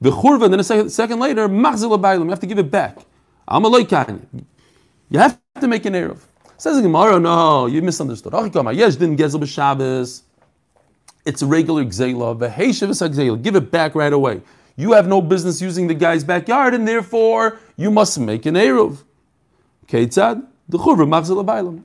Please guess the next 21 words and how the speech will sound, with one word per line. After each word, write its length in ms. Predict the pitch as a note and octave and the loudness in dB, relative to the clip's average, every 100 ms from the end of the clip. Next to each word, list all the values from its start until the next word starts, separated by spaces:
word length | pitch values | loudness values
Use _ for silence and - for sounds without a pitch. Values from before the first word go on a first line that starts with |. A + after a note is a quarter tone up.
| _ | _
That's 200 | - A#3 | -6 0
all 220 | A3+ F#3 | 0 0
we're 100 | F3 | -4
trying 220 | E3+ F3 | -6 -6
to 80 | D#3 | -6
say. 160 | E3 E3+ | -10 -6
You 100 | C4 | -2
know 100 | C4 | -2
what? 200 | A3+ - _ _ _ | -2 -10 _ _ _
It 80 | G3+ | 0
was 140 | G3+ | 2
a 40 | G3 | 2
false 320 | A#3+ A#3 - | 2 2 2
havamina. 400 | G3+ G3+ G3+ F#3 | 2 2 0 -2
We're 100 | D#3+ | -4
just 180 | E3 - | -4 -4
trying 160 | F#3+ | -2
to 40 | D#3+ | -4
explain 360 | - F3+ F3 | -6 -4 -4
to 80 | E3 | -2
you 260 | D#3 C#3+ | -4 -4